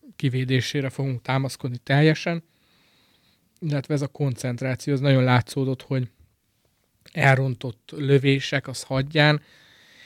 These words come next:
de nagyon sok passz el volt rontva, illetve már, tehát ez a Mocsai Lajosnak volt ez a kedvenc szava, vagy talán most is, ez az elővételezés.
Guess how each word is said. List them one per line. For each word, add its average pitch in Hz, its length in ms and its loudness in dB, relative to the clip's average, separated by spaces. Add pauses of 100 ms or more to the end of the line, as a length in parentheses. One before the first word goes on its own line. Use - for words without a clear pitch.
(420)
de 131 360 2
nagyon 139 340 6
sok 123 240 -6 (140)
passz - 600 -6 (100)
el 131 260 0
volt 127 300 -4
rontva, 131 520 -8 (720)
illetve 135 1000 0 (800)
már, 135 420 0 (960)
tehát - 180 -10
ez 135 100 -8
a 143 200 -8 (360)
Mocsai 151 560 -2
Lajosnak 135 640 -4
volt 139 240 -6
ez 131 80 -10
a 135 40 -8
kedvenc 135 420 -6
szava, 135 160 -6
vagy 131 160 -6
talán 131 240 -6
most 131 220 -6
is, - 120 -18
ez 131 80 -8
az 131 80 -12 (500)
elővételezés. 117 1300 0